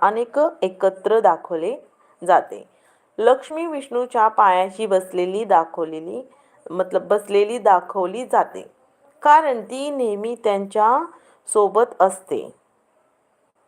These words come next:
असे म्हणतात. लक्ष्मी आणि विष्णूचा संबंध. लक्ष्मी ही संपत्ती आणि समृद्धीची देवी आहे आणि विष्णू हे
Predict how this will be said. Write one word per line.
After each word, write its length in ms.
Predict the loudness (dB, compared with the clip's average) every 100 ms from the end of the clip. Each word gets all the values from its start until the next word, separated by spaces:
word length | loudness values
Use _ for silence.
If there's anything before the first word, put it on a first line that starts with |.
| _ _ -4
असे 240 | -2 0
म्हणतात. 420 | -4 -6 -2 -2 -2 -8 _ _ _ _ _ _ _ _ _ _ _ _ _ _
लक्ष्मी 400 | 2 2 2 -4
आणि 220 | -2 -2 -2
विष्णूचा 560 | -4 -4 -6 0 0
संबंध. 520 | 0 -2 -4 -8 -8 -12 -14 _ _ _ _ 2
लक्ष्मी 440 | 2 2 -4 -6
ही 300 | -6 -6 -6 0
संपत्ती 600 | 0 2 0 0 -4 -2
आणि 280 | 0 0 -6
समृद्धीची 1120 | -8 -6 -6 -6 -4 -6 -6 -8 -6 -8 _ _
देवी 400 | -4 -2 0 2
आहे 300 | 2 0 -14 -16 _ _ _ _ _ _ _ _ _ _ _ _ _ _ _ _ _ _ _ _ _ _ _ _ _
आणि 400 | 4 4 2 -6 -10 -12
विष्णू 460 | -8 -8 -4 -2
हे 400 | 0 2 2 0